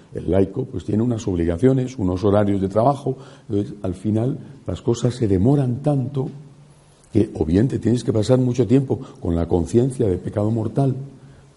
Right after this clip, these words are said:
o bien la gente lo que hace es comulgar sin confesarse. Eh, eh, estamos ante un problema que no es menor. No lo sé, no lo sé si esto es causa y efecto,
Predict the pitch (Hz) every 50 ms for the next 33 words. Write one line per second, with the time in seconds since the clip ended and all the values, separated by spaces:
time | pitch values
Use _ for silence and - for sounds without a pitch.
0 | _ _ _ - 80 85 82 82 90 92 107 123 - - - - - - - -
1 | 85 - - - - 85 82 - 104 98 90 82 - - 98 95 95 95 - 127
2 | 104 95 110 127 - - - 110 90 85 82 82 78 82 87 95 98 - - -
3 | - - - - 104 92 85 82 - - 78 - - 98 - - - - - -
4 | - - - _ _ _ _ _ - - - - - - - - - - - -
5 | - - 113 - - 113 104 - - 120 135 135 135 - 110 98 101 113 113 107
6 | 101 101 101 107 117 120 120 - - 95 92 101 120 113 110 98 95 92 101 107
7 | 95 - - - - - - - - - 107 - - - - - - - - -
8 | - - - - _ - - - 101 107 120 131 147 147 127 - - 147 135 -
9 | - 135 - - - - - - - - - 90 87 90 92 90 92 - - 95
10 | 90 - - - - - - - - - - - - - - - - - 92 92
11 | 95 95 95 - - 107 101 90 - - - 104 95 95 95 95 - 110 104 92
12 | 90 - - 123 117 - - - -